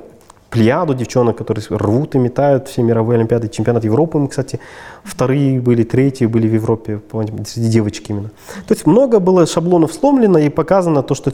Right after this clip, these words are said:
любого ребенка можно воспитать. Главный вопрос заинтересовать, влюбить его в математику. А влюбить его, заинтересовать можно только тогда, когда показать, покажешь ее красоту, интерес и возможные потенциальные, как там сказать,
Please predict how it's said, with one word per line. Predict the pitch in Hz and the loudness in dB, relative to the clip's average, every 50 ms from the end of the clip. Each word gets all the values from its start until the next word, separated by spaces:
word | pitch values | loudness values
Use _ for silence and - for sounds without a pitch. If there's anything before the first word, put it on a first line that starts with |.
| - | 0
любого | - 165 165 175 156 143 | 0 2 4 4 4 2
ребенка | 127 120 127 127 123 - 131 | 2 2 0 0 0 0 2
можно | 135 131 127 120 117 113 113 | 2 2 2 2 0 0 0
воспитать. | 120 - - 175 285 285 - | -2 -4 -4 -2 -2 -2 0
Главный | - 151 175 202 196 175 147 | 0 0 2 2 2 2 0
вопрос | 135 - 156 143 | 0 0 0 0
заинтересовать, | 135 135 135 131 - - - 190 262 269 - - - - - - | 0 0 -2 -2 -2 -2 0 0 0 0 -4 -10 -18 -10 -4 0
влюбить | 123 131 135 147 214 233 - | 2 2 2 2 0 0 2
его | - 175 147 135 | 0 0 0 0
в | 131 | -2
математику. | 135 135 - - 131 117 - - | -2 -2 -2 -4 -6 -4 -2 -2
А | 127 | -2
влюбить | 113 - 147 151 170 247 - - | 0 0 0 2 2 0 0 2
его, | 160 143 | 2 2
заинтересовать | 139 139 - 143 131 156 202 190 - | 2 0 0 0 2 2 2 2 2
можно | 160 147 139 127 | 0 2 2 0
только | - - - - | -2 -2 -4 -2
тогда, | 123 127 139 180 | 0 0 0 0
когда | 170 - 131 127 127 - - - - - - | 0 0 0 -2 -2 -4 -10 -20 -20 -12 -8
показать, | - 131 - 143 131 135 131 135 - - - - 127 | -6 -2 0 2 2 2 0 0 -4 -6 -6 -4 -4
покажешь | - 135 - 156 131 - | -4 -2 -2 -2 -2 0
ее | - 135 | -2 -2
красоту, | - 147 143 - 180 285 294 254 | -2 0 0 0 0 2 2 2
интерес | 180 - 156 180 247 - | 2 2 2 0 0 0
и | - - | 0 0
возможные | 135 143 135 147 170 170 165 156 147 | 0 0 2 2 2 4 4 4 2
потенциальные, | 156 - 147 - 147 135 - 151 147 139 139 131 127 127 - - - | 2 -2 -4 -4 -2 -2 0 2 2 2 2 2 0 0 -4 -10 -8
как | - 135 - | -8 -6 -2
там | - 123 117 | -2 -2 -2
сказать, | - - 113 113 110 107 | -4 -4 -2 -2 -2 -2